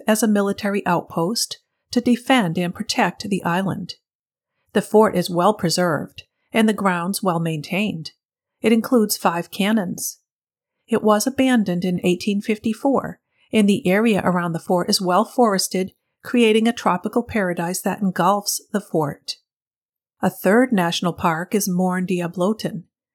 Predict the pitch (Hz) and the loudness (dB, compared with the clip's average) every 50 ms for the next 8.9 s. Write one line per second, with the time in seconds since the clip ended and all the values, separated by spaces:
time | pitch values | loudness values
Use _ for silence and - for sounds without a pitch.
0 | _ _ _ _ _ - 208 220 240 240 - 247 233 220 233 233 240 233 233 233 | _ _ _ _ _ 2 2 2 2 2 2 2 4 4 4 4 4 4 2 4
1 | 233 208 196 190 208 208 - 220 190 180 - - - 220 220 214 196 175 165 170 | 4 4 4 2 2 0 0 0 0 0 0 0 0 0 0 2 0 0 0 -2
2 | 185 170 175 165 - 175 170 156 170 185 190 175 220 196 - - - _ _ _ | -2 -4 -4 -4 -4 -4 -2 -2 -2 -4 -4 -4 -6 -8 -12 -14 -20 _ _ _
3 | _ _ _ _ _ _ _ _ _ _ - 202 196 190 180 - - - - 180 | _ _ _ _ _ _ _ _ _ _ 2 4 4 4 4 2 -2 0 2 2
4 | 170 190 - _ - 220 214 214 214 - - 175 175 196 190 190 185 196 - - | 2 0 0 _ 0 0 0 0 -2 -2 0 0 0 0 0 0 -2 -2 -2 -4
5 | - - 220 208 214 214 202 185 175 170 170 170 208 220 - - - _ _ _ | -2 -2 0 0 2 0 0 0 -2 -4 -6 -6 -4 -6 -6 -10 -12 _ _ _
6 | _ _ _ 269 247 247 247 247 - - 202 196 190 214 208 - 208 202 202 - | _ _ _ 2 2 2 2 -2 -2 0 0 2 2 0 -2 -2 -2 -2 -2 -2
7 | - 226 220 254 - - 196 185 185 202 - - - 240 240 240 - - - 190 | -2 -2 -2 -2 -2 -2 -2 -2 0 -2 -2 0 0 0 0 -2 -6 -4 -2 -4
8 | 175 175 - - 185 170 165 165 180 165 - 180 170 - - - - | -4 -4 -6 -6 -4 -4 -4 -4 -6 -8 -8 -10 -6 -4 -6 -6 -6